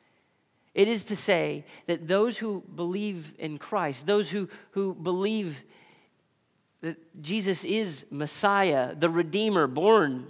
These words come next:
today, right? Born to die, but born to rise again,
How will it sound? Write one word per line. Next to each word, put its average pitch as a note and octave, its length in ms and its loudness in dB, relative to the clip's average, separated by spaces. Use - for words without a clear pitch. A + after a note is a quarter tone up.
today, B2+ 640 -8
right? D3+ 300 -4
Born F3 420 4
to F#3 140 -4
die, D3 560 4
but F3+ 200 -4
born F#3 440 2
to D#3 100 -6
rise E3 320 2
again, D3 540 0